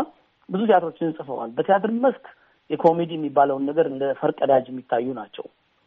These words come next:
ቀደም ባለው ዘመን የነበረው በጣም ሃይማኖታዊ እና ሞራላዊ ስነ ምግባራዊ ነገር የተጫነው ከነበረበት እሳቸው አውጥተው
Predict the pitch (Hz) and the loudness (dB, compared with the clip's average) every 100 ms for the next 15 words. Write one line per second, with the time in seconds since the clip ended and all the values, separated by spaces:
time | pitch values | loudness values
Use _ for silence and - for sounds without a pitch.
0 | _ - 160 156 147 139 131 139 139 131 | _ -2 -2 0 0 0 -2 -8 -8 -8
1 | 127 123 131 147 180 _ _ _ 123 - | -10 0 2 2 0 _ _ _ -12 -4
2 | 151 147 139 131 131 123 120 123 123 120 | -4 -2 -6 -6 -8 -4 -4 -4 -16 -16
3 | 127 123 123 131 127 123 117 - 131 120 | -14 -12 -4 0 0 -2 -14 -14 -16 -12
4 | 127 120 123 117 123 139 135 - 127 113 | -12 -12 -14 -16 -14 -14 -6 -6 -6 -10
5 | 135 120 120 123 139 - - 120 - 123 | -16 -16 -10 -6 -6 -8 -14 -12 -8 -6
6 | 120 - 208 | -8 -4 -4